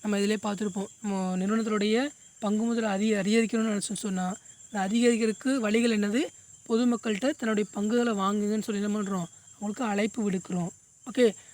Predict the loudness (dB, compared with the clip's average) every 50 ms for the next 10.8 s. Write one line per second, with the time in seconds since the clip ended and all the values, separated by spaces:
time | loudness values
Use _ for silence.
0 | -20 -20 -18 -10 -4 -2 0 0 0 0 2 2 2 4 4 4 2 2 2 0
1 | 0 2 4 4 4 4 4 2 2 0 -2 0 0 0 2 2 0 -2 -2 -2
2 | -2 0 2 2 2 2 2 0 0 0 2 2 2 2 2 2 2 0 0 0
3 | 0 2 0 0 -2 -4 -12 -20 -20 -20 -16 -6 0 0 2 2 2 0 -2 -2
4 | -4 -4 -4 -2 0 -2 -2 -2 -6 -14 -20 -20 -20 -20 -20 -20 -20 -20 -20 -20
5 | -20 -20 -20 -12 -6 -2 -2 0 0 0 0 0 0 0 0 0 -2 0 0 0
6 | 0 0 0 0 -2 -2 -2 -2 -2 -2 -4 -6 -6 -6 -10 -12 -12 -12 -6 -4
7 | -4 -4 -4 -8 -20 -20 -20 -20 -12 -6 -4 -2 0 0 -2 -2 -2 -6 -6 -12
8 | -20 -20 -20 -12 -4 0 0 2 2 2 2 4 4 4 4 4 4 4 4 4
9 | 4 4 2 2 2 2 4 4 2 2 4 2 0 2 0 -2 -2 0 0 2
10 | 2 2 2 0 2 2 0 0 0 -2 -2 0 0 -2 -2